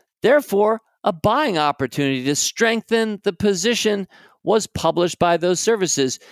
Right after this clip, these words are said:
And he gives examples of, for example, Roku or Fiverr. However, when following the principle, "water the flowers and cut the weeds," isn't it better to add to a winning position with fresh powder versus strengthening stocks which went down significantly?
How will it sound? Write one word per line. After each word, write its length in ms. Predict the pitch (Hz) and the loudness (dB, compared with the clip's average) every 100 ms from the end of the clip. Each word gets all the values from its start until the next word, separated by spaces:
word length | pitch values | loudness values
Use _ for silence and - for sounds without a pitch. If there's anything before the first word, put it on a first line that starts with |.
| - - | -16 -8
And 100 | 139 | -4
he 60 | |
gives 260 | 139 156 139 | -2 -2 -4
examples 440 | 123 147 143 143 | -4 -2 -2 -2
of, 140 | 143 - | -4 -4
for 80 | |
example, 360 | 135 160 151 139 | -4 -2 0 -2
Roku 720 | 113 143 196 - - 139 110 - - _ | 0 2 2 0 0 0 0 -4 -20 _
or 140 | - 131 | -6 -6
Fiverr. 720 | - - 175 165 147 107 107 - _ - _ | -8 -6 -2 -2 -2 -6 -12 -16 _ -20 _
However, 560 | - 233 277 208 139 120 _ _ | -4 0 2 2 0 -4 _ _
when 180 | 151 180 | -4 -2
following 440 | - 226 269 240 | 0 0 0 -2
the 80 | 196 | -4
principle, 680 | - 214 - 170 190 180 - - | -2 -2 -2 0 0 0 -6 -12
"water 380 | 120 151 233 | -2 2 2
the 100 | 190 | 0
flowers 460 | 147 208 220 202 175 | -2 0 2 2 0
and 140 | 156 | -2
cut 220 | 139 196 - | -2 -2 -2
the 100 | 156 | 0
weeds," 280 | 202 185 | 0 0
isn't 280 | - 196 247 | -2 -2 0
it 160 | 302 175 | -2 2
better 260 | 170 175 | 2 2
to 240 | 170 175 - | 0 -2 0
add 300 | 165 180 160 | 0 0 -2
to 160 | 196 | 0
a 160 | 190 185 | 2 0
winning 460 | 151 156 262 254 208 | 0 -2 0 -2 -2
position 520 | 180 160 180 196 185 | -2 0 -2 -2 -2
with 260 | 175 175 - | -2 -2 -4
fresh 280 | 226 285 - | 0 0 -2
powder 440 | 180 156 139 139 156 _ _ _ _ - | -2 0 2 0 -4 _ _ _ _ -2
versus 380 | 208 - 196 | 0 0 -2
strengthening 640 | - - 262 247 226 208 196 | -2 0 0 0 0 0 -4
stocks 460 | - 185 180 - | -2 -2 -2 -2
which 200 | 175 175 | -4 -2
went 260 | 175 180 160 | 0 0 0
down 340 | 143 139 143 | -2 0 -2
significantly? 920 | 147 - 160 202 233 180 127 98 107 | -4 -6 -2 0 0 0 -2 -4 -6